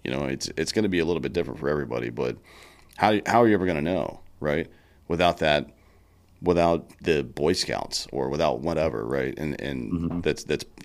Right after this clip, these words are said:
Speaker 1: not, not just, it's not an a la carte thing. It's just woven into the fabric of society, right? And we just don't have
Speaker 2: Yeah.
Speaker 1: that shit anymore.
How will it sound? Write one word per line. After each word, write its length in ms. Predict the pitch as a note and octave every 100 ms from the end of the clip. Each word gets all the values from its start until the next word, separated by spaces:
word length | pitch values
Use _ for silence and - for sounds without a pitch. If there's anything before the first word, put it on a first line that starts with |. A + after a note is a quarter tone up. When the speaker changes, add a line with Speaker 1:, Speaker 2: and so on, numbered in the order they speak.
| D#2+ G2+
Speaker 1:
not, 260 | G2+ G2+ F2+
not 280 | F2 G2+ G#2
just, 380 | G2+ F2+ - - - - - - - _ _ - - - -
it's 140 | - -
not 140 | A#2
an 100 | A2
a 140 | - G2+
la 80 | E2
carte 320 | - G2+ -
thing. 140 | C#2
It's 140 | C#2 C#2+
just 200 | E2 - - - - - -
woven 440 | D#2+ F2+ F#2+ E2 D#2+
into 440 | F2 D2+ D2+ C2+
the 140 | A1+
fabric 420 | - E2+ D#2 C#2 C2+
of 80 | C2
society, 480 | - - C2 G1+
right? 220 | G1+ B1+ C#2
And 80 | C2+
we 60 |
just 180 | C2+ B1
don't 340 | D2+ D2+ B1+ -
have 260 | - C#2 -
Speaker 2:
Yeah. 60 | B1+
Speaker 1:
that 100 | -
shit 220 | - B1+
anymore. 520 | B1 G#1+ A#1+ A1 -